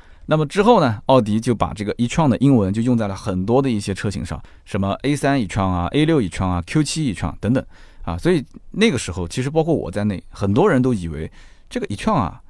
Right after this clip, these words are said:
它就是代表着什么？就代表着奥迪的插电式混合动力，因为当时R八的纯电动也没有进入到国内，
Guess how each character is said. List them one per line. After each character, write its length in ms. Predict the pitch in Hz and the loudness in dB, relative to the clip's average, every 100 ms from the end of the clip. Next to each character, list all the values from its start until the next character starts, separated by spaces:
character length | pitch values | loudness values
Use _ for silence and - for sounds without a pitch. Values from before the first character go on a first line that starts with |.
| - - - | -20 -20 -10
它 120 | - | -8
就 180 | 220 285 | -2 -2
是 180 | 131 95 | -2 -6
代 180 | - 143 | 0 0
表 160 | 95 | 0
着 100 | 80 | -4
什 100 | 87 | -6
么？ 120 | 85 - | -8 -6
就 100 | - | -2
代 120 | 214 | 0
表 100 | 139 | 0
着 140 | 98 110 | 0 0
奥 180 | 170 | 0
迪 140 | 113 101 | -2 -2
的 100 | 123 | -4
插 200 | - 226 | -2 0
电 140 | 262 | 2
式 80 | 135 | 0
混 120 | - | 0
合 80 | 85 | -2
动 140 | 92 90 | 0 -2
力， 140 | - | -2
因 120 | 196 | 0
为 80 | 233 | 2
当 200 | 247 247 | 2 0
时 260 | 220 175 220 - - | 0 -2 -4 -6 2
R 200 | 139 185 | 4 6
八 160 | 214 | 6
的 80 | 170 | 4
纯 160 | - 139 | 0 0
电 140 | 165 | 2
动 120 | 156 | 2
也 80 | 117 | 2
没 120 | 98 | 2
有 120 | 180 | 2
进 160 | 135 139 | 2 0
入 120 | 117 | -2
到 100 | 101 | -2
国 160 | 92 87 | -4 -8
内， 160 | 101 | -8